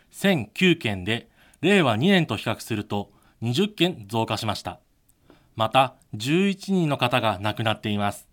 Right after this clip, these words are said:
そのうち約半分の五人の方の死亡事故にバイクが関係していました。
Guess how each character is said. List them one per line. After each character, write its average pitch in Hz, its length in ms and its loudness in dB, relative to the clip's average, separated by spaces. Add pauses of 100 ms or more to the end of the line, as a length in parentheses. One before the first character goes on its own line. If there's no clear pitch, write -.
(540)
そ - 200 -6
の 165 120 2
う 175 80 2
ち 147 360 -6 (260)
約 139 380 -4 (180)
半 175 260 0
分 180 220 2
の 117 240 -4 (160)
五 127 160 0
人 220 220 0
の 180 80 2
方 131 240 -2
の 110 80 -2
死 - 160 -6
亡 123 180 0
事 120 140 -6
故 113 100 -4
に 117 180 -6 (200)
バ 170 160 4
イ 208 60 -2
ク 196 100 -2
が 117 120 0
関 107 200 -4
係 110 180 -2
し - 60 -8
て 123 80 0
い 110 80 -2
ま 110 100 -2
し - 60 -8
た。 90 180 -8